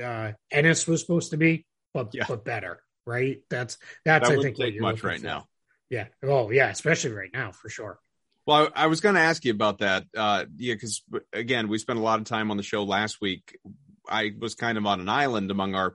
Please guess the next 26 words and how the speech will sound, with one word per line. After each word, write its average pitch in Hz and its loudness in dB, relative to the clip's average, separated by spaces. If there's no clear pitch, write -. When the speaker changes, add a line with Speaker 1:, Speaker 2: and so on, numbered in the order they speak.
Speaker 2:
panel 104 -4
of 90 -12
guests, 107 0
feeling 98 -2
like 92 -2
Boston 98 -2
should 196 4
be 151 2
prioritizing 101 0
bringing 113 0
in 98 0
a 90 -6
big 90 -2
this 95 -8
offseason, 107 -2
not 160 0
necessarily 139 0
a, 104 2
you 143 -4
know, 117 2
an 117 2
overly 110 0
impactful 104 0
one, 90 -4
just 135 -8
to, 123 2